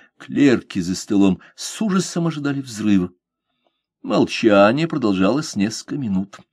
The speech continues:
Наконец де Ривароль, едва сдерживаясь, воскликнул: «Вы сомневаетесь в моей честности? Вы — грязные воры, которые окружают вас,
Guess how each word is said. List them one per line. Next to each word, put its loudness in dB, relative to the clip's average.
Наконец -2
де 4
Ривароль, 6
едва 4
сдерживаясь, 0
воскликнул: -12
«Вы -2
сомневаетесь -4
в -6
моей -4
честности? -10
Вы — 0
грязные 2
воры, 2
которые -4
окружают -6
вас, -12